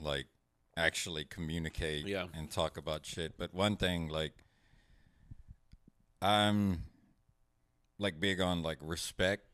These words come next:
Speaker 1: So it's like, if you're being told something, like, don't lash out, don't, like, yell, like, don't raise your voice and shit like that. So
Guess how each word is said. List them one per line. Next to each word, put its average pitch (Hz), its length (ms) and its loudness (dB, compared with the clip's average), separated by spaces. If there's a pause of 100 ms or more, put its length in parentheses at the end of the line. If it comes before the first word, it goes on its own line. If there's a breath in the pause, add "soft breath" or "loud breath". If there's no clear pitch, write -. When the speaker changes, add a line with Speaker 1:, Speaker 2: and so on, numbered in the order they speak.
Speaker 1:
So 90 280 4
it's - 180 0
like, 82 260 4
if 80 260 -2
you're 82 140 -2
being 85 320 2
told 90 320 2
something, 95 420 0
like, 76 220 -2 (120)
don't 85 320 0 (500)
lash 85 380 0
out, 85 340 2
don't, 80 320 -4 (100)
like, 73 220 -4
yell, 85 400 -2
like, 76 180 -6
don't 82 220 -2
raise 82 300 -4
your 73 100 -8
voice 80 720 -4
and 80 140 -8
shit 87 240 -4
like 80 180 -4
that. 85 240 -2
So 76 360 -4